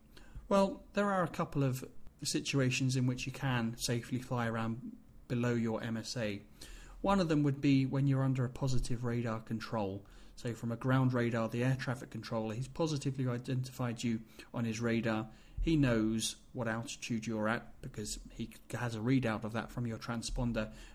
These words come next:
and he's also aware of where all the high terrain is. And he will have a map, a chart with what we call minimum vectoring altitudes.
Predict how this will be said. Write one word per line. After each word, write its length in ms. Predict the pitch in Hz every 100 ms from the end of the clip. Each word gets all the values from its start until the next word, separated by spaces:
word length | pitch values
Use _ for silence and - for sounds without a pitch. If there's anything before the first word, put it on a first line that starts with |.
| -
and 120 | 127
he's 160 | 131 147
also 420 | 139 - 123 113
aware 520 | 117 123 123 120 113
of 260 | 110 113 -
where 160 | 113
all 200 | 113 120
the 100 | 113
high 220 | 107 120 117
terrain 380 | - 117 117 107
is. 200 | 95 - - - - -
And 120 | 131
he 120 | 143 156
will 140 | 135
have 480 | 131 143 113 110 - -
a 100 | 117
map, 380 | 120 131 131 127 - -
a 60 | 127
chart 520 | - - 131 117 -
with 180 | 123 117 -
what 140 | 131
we 60 | 135
call 200 | - 127
minimum 560 | 127 143 135 131 123
vectoring 480 | 120 135 - 123 117
altitudes. 720 | 127 123 127 117 110 98 -